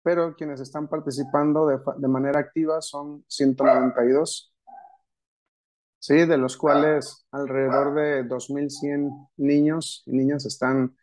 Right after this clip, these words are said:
participando en todo este montaje escénico, eh, vocal, también de los doce mil niños y niñas que existen en cada semillero alrededor de, del país. Entonces, se han tenido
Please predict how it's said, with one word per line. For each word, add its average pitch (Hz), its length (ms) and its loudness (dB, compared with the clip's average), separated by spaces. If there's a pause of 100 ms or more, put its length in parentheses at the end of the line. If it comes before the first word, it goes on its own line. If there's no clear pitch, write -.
(460)
participando 131 600 2
en 135 100 0
todo 135 120 2
este 135 300 0
montaje 135 800 -2 (540)
escénico, 151 840 -4 (480)
eh, 127 240 0
vocal, 160 680 -2
también 147 600 -2 (160)
de 135 120 -4
los 123 500 -6
doce 131 400 -4
mil 143 580 2
niños 143 440 0
y 131 60 -2
niñas 139 360 -4
que 131 120 -6
existen 135 500 -4
en 123 260 -4
cada 135 220 2
semillero 131 460 0
alrededor 127 540 0 (440)
de, 123 320 0
del 123 280 -4
país. 127 560 -4 (260)
Entonces, 131 460 -6 (260)
se - 180 -2
han 147 100 0
tenido 156 720 0